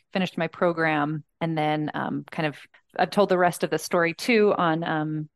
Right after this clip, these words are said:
Practice Disrupted, but then took a gap between undergrad and graduate for, you know, kids, marriage, um,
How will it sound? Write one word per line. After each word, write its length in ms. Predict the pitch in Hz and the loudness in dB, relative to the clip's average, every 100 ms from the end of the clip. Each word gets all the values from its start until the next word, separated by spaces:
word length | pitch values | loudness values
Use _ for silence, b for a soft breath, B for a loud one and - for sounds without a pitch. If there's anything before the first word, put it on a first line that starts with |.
| _ | _
Practice 260 | 185 175 170 | -4 -4 -6
Disrupted, 500 | 156 - 151 165 151 | -4 -2 -2 -4 -4
but 140 | 160 | -2
then 300 | - 147 147 B B _ _ | 0 0 -2 B B _ _
took 140 | - 180 | -2 0
a 60 | |
gap 280 | 170 151 151 _ _ _ _ | 2 2 0 _ _ _ _
between 560 | 170 - 185 170 165 165 | -6 0 0 2 0 0
undergrad 380 | - 170 156 156 | 0 0 2 2
and 80 | 151 | 2
graduate 460 | 156 156 151 151 - | 2 0 0 -4 -2
for, 420 | 156 151 156 151 _ _ | 0 0 0 -6 _ _
you 80 | - | -10
know, 180 | - 151 - _ | -6 -6 -10 _
kids, 540 | - 220 180 165 - - | 2 2 2 -2 -16 -6
marriage, 720 | 175 170 165 160 160 - - - | -2 0 -2 -2 -4 -6 -6 -2
um, 560 | 160 147 143 139 143 | 0 0 -2 -4 -6